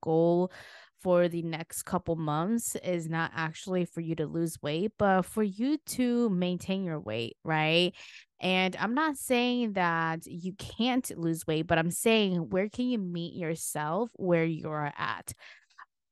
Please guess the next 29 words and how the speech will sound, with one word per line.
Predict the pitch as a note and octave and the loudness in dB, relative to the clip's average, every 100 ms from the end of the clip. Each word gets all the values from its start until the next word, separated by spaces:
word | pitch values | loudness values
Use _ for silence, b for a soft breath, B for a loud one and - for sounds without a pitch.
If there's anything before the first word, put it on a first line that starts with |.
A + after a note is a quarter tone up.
| _ - | _ -2
I | F#3 G3 | 0 0
have | - A3 B3 A#3+ | 4 6 6 4
so | - G#3 | 2 4
many | A3 A3 | 4 0
clients | G#3+ - D#3+ E3 F3 | -4 -6 -2 0 0
that | E3+ | 0
I've | E3 E3 | 0 -2
coached | - E3+ E3+ - | 0 2 2 0
where | F3 E3+ | 0 0
during | E3 F3 F#3 G3 | 2 2 4 2
this | G3 - | 0 -2
time | - E3 F3 F3 | -4 -2 0 0
they | E3 | 0
choose | D#3+ - F3 E3 | -2 0 0 0
to | G3 | -2
maintain, | F3 D#3+ D#3 - D#3 E3 F#3 | 0 -2 -4 -8 -8 -4 -2
and | E3+ D#3+ - | -4 -6 -4
other | G#3+ C4+ | 0 0
times | - F3 E3+ D#3+ | 0 0 0 0
they, | E3 D#3+ D3+ | -2 -2 -4
they | - E3+ | -2 -2
wanna | D#3+ E3+ F3+ | -2 -2 0
really | E3+ E3+ D#3 | 2 2 2
push | - D#3 - | 0 -4 -4
through | E3 F3 | -2 0
and, | E3+ E3 B B B - | 0 -4 B B B -8
and | - E3+ | -2 0
lose | D#3+ E3 E3+ | 2 2 2
weight. | - | -2